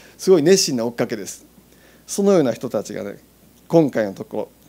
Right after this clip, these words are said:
えー、今回の箇所では出てきております。そのようにね、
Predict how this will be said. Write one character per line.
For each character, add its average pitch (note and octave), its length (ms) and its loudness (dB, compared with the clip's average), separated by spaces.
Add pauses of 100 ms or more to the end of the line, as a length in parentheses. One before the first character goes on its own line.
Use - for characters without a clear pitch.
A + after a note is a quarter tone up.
(180)
え A#2+ 160 -6
ー、 G#2 60 -6
今 D3+ 200 2
回 A2+ 140 0
の G2+ 60 -6
箇 A2+ 120 -8
所 D3+ 100 -6
で F3 60 0
は F3 80 4
出 B2 80 -4
て A2+ 100 -6
き - 120 -14
て A2 80 -8
お G2 80 -6
り A2 80 -6
ま B2 100 0
す。 - 160 -8 (1400)
そ - 120 -4
の C4+ 80 4
よ G#3+ 60 6
う - 20 4
に C3 80 -2
ね、 A2+ 180 -8